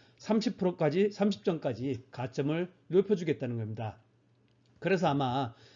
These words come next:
지금 안전진단 그동안 통과 못해서 재건축이 진행이 안 되었던 그런 아파트 단지들도 일단 안전진단 통과 자체는 삼십 년만 넘으면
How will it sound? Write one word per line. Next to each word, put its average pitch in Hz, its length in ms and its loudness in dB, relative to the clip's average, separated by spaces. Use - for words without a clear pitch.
지금 156 560 4
안전진단 160 680 2
그동안 151 500 -2
통과 196 260 4
못해서 147 680 2
재건축이 147 800 0
진행이 151 320 0
안 131 160 0
되었던 135 420 2
그런 156 200 2
아파트 139 320 -2
단지들도 131 800 0
일단 139 340 0
안전진단 165 640 2
통과 202 240 4
자체는 131 720 0
삼십 190 360 0
년만 175 300 4
넘으면 143 640 2